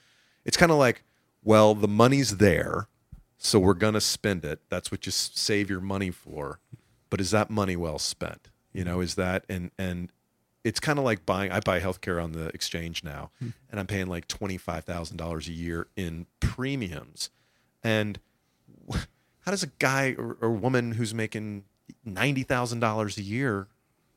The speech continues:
Speaker 1: pay their premiums for their healthcare? How in the world can they do that and then pay for even an in-state college for their kid?
Speaker 2: I, I mean, it's, it's quite literally not possible, uh, to,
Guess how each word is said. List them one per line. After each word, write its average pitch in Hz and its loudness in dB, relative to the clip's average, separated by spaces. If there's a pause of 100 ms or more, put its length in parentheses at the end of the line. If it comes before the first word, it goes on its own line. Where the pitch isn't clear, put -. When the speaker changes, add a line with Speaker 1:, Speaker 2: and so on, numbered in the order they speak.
(140)
Speaker 1:
pay 147 2
their 135 2
premiums 160 -2
for 107 -8
their 104 -2
healthcare? - -6 (340)
How 220 0
in 214 2
the 175 4
world 139 6
can 147 0
they 135 2
do 131 -2
that 131 2
and 123 0
then 127 2 (320)
pay 170 0
for 160 -4
even 151 -4
an 139 -6
in-state 143 -2
college 156 -2
for - -2
their 120 0
kid? 180 0 (440)
Speaker 2:
I, 131 2
I 131 -2
mean, 117 4
it's, - 0
it's - -4
quite 113 4
literally 107 6
not 95 -2
possible, 95 -6
uh, 95 -2
to, 104 -6